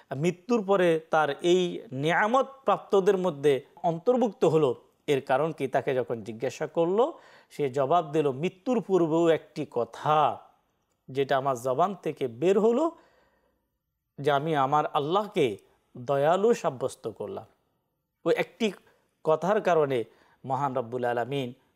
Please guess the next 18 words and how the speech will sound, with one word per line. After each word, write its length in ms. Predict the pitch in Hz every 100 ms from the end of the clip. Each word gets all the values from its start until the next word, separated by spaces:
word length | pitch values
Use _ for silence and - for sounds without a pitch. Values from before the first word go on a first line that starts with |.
| _
খুশি 360 | - 151 240 220
হয়ে 360 | 175 147 110 - _ _ _ -
আমার 380 | 139 139 123 123
জিন্দিগির 600 | 131 170 160 147 135 127
সমস্ত 540 | 123 - 202 285 - 170
গুনাহকে 580 | 135 139 147 170 294 359 _ _ _
ক্ষমা 280 | - 139 110
করে 240 | - 104
দিয়েছেন। 440 | 104 101 - - 123 _ _ _ _ _ _ _ _ _ -
আমাদের 340 | 156 185 202
কাছে 360 | 160 131 135 143 _ _ _ _ _ _ _ 131
মাদানী 300 | 131 143 127
চ্যানেলের 400 | 131 123 120 104
দর্শক 320 | 113 - 123
শ্রোতা, 420 | - 120 - 113 - _ _ _ _ _ _ _
সুস্পষ্ট 920 | - 185 - 180 - - 202 - - 98 - _ _ _ _ _ _ _ _ _ _ _ _ _ _ _ -
এই 140 | 196
বিষয়টি 680 | 160 156 - 226 - 131